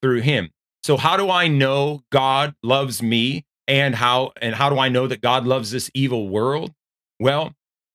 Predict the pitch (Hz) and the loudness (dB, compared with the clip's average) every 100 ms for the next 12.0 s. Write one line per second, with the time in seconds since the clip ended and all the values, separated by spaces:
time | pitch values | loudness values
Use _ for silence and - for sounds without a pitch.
0 | _ 123 113 110 147 - 160 135 135 127 | _ 0 0 0 -2 0 0 2 0 -2
1 | - 151 - - 160 165 - - - _ | -2 -2 -4 -4 -2 -2 -4 -10 -12 _
2 | _ _ _ _ 147 151 170 156 170 165 | _ _ _ _ 2 4 2 0 0 0
3 | 170 156 143 127 117 131 131 127 117 - | 0 -2 -2 -4 -4 -4 -4 -4 -4 -4
4 | 123 127 - - 147 110 98 _ _ _ | -4 -4 -6 -2 0 0 -4 _ _ _
5 | _ _ _ _ 156 156 202 196 165 170 | _ _ _ _ 2 4 2 2 2 2
6 | 143 123 135 113 - _ _ _ _ - | 0 0 0 -2 -12 _ _ _ _ -2
7 | 170 180 151 131 143 156 143 131 147 135 | 0 2 0 2 0 0 0 0 0 0
8 | 135 143 156 135 135 139 - 156 151 - | 0 2 0 0 0 0 0 0 -2 -6
9 | 123 110 107 160 147 139 127 117 107 _ | -8 -6 -6 -6 -6 -2 -2 -2 -4 _
10 | - 170 170 156 160 135 139 156 143 - | -2 0 2 0 0 2 2 2 -2 0
11 | 170 156 139 117 - - 160 185 196 - | 0 0 -2 -6 -6 0 2 2 -4 -8